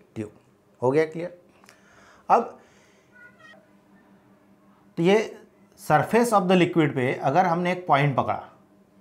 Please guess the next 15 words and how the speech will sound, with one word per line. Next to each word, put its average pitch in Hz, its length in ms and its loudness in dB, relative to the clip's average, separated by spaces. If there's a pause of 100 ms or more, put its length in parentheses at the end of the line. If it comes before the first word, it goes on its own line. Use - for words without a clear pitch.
(300)
इमेजिनरी 139 420 0
पॉइंट, 117 300 -4 (840)
और 156 400 2 (380)
ये 151 120 0
कॉन्केव 151 520 2
मेनिस्कस 196 460 0
जहाँ 160 280 2
पे 190 140 -2 (140)
टच 214 180 2
कर 165 180 2
रहा 135 140 2
है 110 180 -2
बाउंड्री 147 380 2
को, 113 140 -8
ये, 123 160 -4